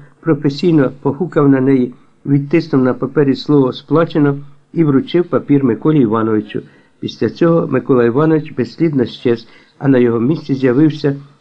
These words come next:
новий несподіваний чоловік. «А це ще хто?»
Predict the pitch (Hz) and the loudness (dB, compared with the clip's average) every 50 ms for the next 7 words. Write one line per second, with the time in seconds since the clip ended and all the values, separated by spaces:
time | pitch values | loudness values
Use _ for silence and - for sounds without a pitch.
0 | _ _ _ _ - 139 143 131 101 120 143 160 151 151 - - - 123 117 - | _ _ _ _ 0 2 2 2 2 2 0 0 0 -4 -8 -8 -6 -6 -6 -4
1 | - - 113 107 123 139 139 143 135 135 127 127 - - 123 117 113 107 104 104 | -4 -4 -2 0 2 2 2 2 2 0 -2 -2 -2 0 0 2 2 2 0 0
2 | 107 - _ _ _ _ _ _ _ _ _ - 143 143 143 - - 190 196 - | -2 -8 _ _ _ _ _ _ _ _ _ -10 -10 -10 -6 -2 -2 -2 -2 -2
3 | - - 220 - - - - 110 104 107 | -6 -6 -6 -6 -6 -4 -2 0 0 -2